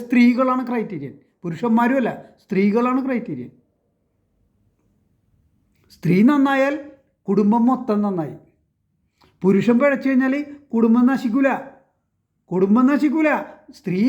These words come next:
പിഴച്ചു കഴിഞ്ഞാൽ കുടുംബം നശിച്ചു പോകും, നാശിച്ച് പാറ പറന്തലായി പോകും. അപ്പോൾ ഈ പിഴച്ചവളാണ് മറിയ.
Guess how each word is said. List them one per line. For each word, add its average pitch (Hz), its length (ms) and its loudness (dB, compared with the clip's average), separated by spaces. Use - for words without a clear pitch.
പിഴച്ചു 359 320 -2
കഴിഞ്ഞാൽ 349 240 2
കുടുംബം 240 260 2
നശിച്ചു 170 240 -4
പോകും, 139 160 -12
നാശിച്ച് 202 400 0
പാറ 214 240 4
പറന്തലായി 190 380 -6
പോകും. 127 180 -16
അപ്പോൾ 175 280 2
ഈ - 20 0
പിഴച്ചവളാണ് 233 800 0
മറിയ. 196 280 2